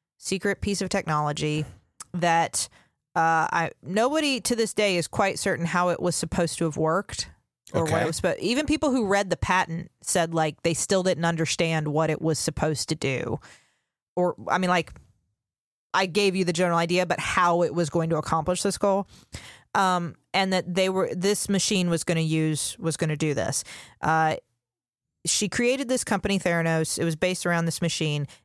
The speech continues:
Speaker 1: and they came up with this whole website with, like, two hundred and forty different diagnostic tests that they were going to run eventually.
Speaker 2: Mm-hmm.
Speaker 1: They had, like, a whole menu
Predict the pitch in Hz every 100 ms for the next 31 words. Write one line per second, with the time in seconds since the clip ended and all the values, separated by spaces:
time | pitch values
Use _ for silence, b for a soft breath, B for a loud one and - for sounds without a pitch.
0 | - 165 170 165 - 214 196 170 170 170
1 | - 170 160 156 - - _ 196 226 190
2 | - 190 175 170 165 156 175 160 160 -
3 | - - 233 214 208 190 175 170 185 180
4 | 175 160 170 - 170 160 156 160 160 160
5 | 156 - - - 156 139 143 - - 151
6 | 156 147 151 147 147 143 143 127 - 123
7 | - - - - - 92 90 95 - _
8 | _ - 170 160 156 156 185 170 160 165
9 | 160 143 -